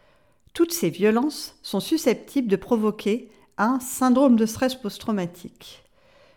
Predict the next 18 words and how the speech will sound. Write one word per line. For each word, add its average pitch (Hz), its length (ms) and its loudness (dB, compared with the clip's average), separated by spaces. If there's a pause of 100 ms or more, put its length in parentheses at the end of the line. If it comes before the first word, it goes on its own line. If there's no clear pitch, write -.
(120)
Je - 100 -4
n'ai 185 120 2
malheureusement 240 600 4
pas 226 140 0
trouvé 233 300 0
d'études, 208 600 -2 (380)
probablement 208 580 4
parce 208 220 -2
que - 80 -2
la 180 140 0
prise 202 220 -2
de 190 100 0
conscience 196 420 -2
de 170 80 -6
ces 240 180 -4
violences 190 460 -2
est 180 60 0
récente 175 580 -6